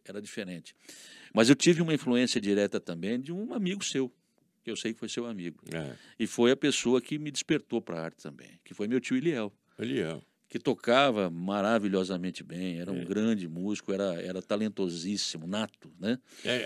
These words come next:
Speaker 2: é, aquele foi diferente em tudo, né?
Speaker 1: É, é
Speaker 2: É.
Speaker 1: verdade, é verdade.
Speaker 2: Andava a cavalo ao contrário, fazia tudo. E você andava com ele, ele olhava você.
Speaker 1: É verdade,
Speaker 2: <laughs>
Speaker 1: é verdade, é verdade.
Speaker 2: É,
Speaker 1: Você se
Speaker 2: é.
Speaker 1: lembra disso,
Speaker 2: Eu
Speaker 1: né?
Speaker 2: lembro,
Speaker 1: Você se lembra
Speaker 2: garotinho.
Speaker 1: disso, é.
Speaker 2: Lembro até das frases que se,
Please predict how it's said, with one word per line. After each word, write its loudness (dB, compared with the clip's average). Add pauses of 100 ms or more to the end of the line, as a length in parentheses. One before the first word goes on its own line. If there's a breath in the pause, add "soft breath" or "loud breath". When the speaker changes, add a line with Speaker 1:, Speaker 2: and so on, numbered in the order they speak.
(240)
Speaker 2:
é, -4
aquele 2
foi 2
diferente -2
em -4
tudo, 0
né? -12 (140)
Speaker 1:
É, 4 (180)
é -8
Speaker 2:
É. -4
Speaker 1:
verdade, -4 (140)
é -12
verdade. -4 (180)
Speaker 2:
Andava 2 (260)
a -4
cavalo 0
ao -2
contrário, 0
fazia -4
tudo. -6 (260 soft breath)
E -2
você 2
andava 2
com 0
ele, 6
ele 6
olhava 6
você. -2 (260)
Speaker 1:
É -2
verdade, -2
Speaker 2:
<laughs> -2
Speaker 1:
é 2
verdade, 2 (140)
é -8
verdade. 0
Speaker 2:
É, 0
Speaker 1:
Você 8
se 8
Speaker 2:
é. 10
Speaker 1:
lembra 2
disso, -2
Speaker 2:
Eu 2
Speaker 1:
né? 2
Speaker 2:
lembro, -4
Speaker 1:
Você -16
se 2
lembra 4
Speaker 2:
garotinho. 2
Speaker 1:
disso, -12
é. 2
Speaker 2:
Lembro 6
até 2
das 0
frases 4
que -8
se, -8